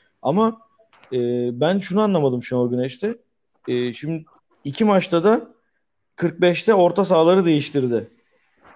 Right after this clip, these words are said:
Yine aynı sayıda tuttu ama. Yani nicelik olarak değiştirmedi. Nitelik olarak başka bir şey bekledi onlardan. Ama ikisinin de önünde Hakan Çalhanoğlu oynuyordu. Yani hani hem yükü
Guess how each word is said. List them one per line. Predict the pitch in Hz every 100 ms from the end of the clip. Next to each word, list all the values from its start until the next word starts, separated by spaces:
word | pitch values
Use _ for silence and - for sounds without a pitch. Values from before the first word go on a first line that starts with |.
| -
Yine | 139 202
aynı | 220 226 220
sayıda | 202 175 143 131
tuttu | 120 - 120
ama. | 104 101 95
Yani | 117 135 143 147 143 _ _
nicelik | 135 139 180 190
olarak | 196 196 180
değiştirmedi. | 175 185 185 190 156 127
Nitelik | 143 185 208 180
olarak | 151 139 135
başka | 135 - 139
bir |
şey | 131 127
bekledi | 127 123 123 120
onlardan. | 120 120 139 208 208
Ama | 175 208
ikisinin | 196 - 180
de | 180
önünde | 175 196
Hakan | 208 196 190
Çalhanoğlu | 180 175 175 147 123
oynuyordu. | 117 113 113 113 _ _ _ _
Yani | 120 135 165 156 _ _ _
hani | 120 139 165
hem | 175 208 220 -
yükü | 160 151 156 202 214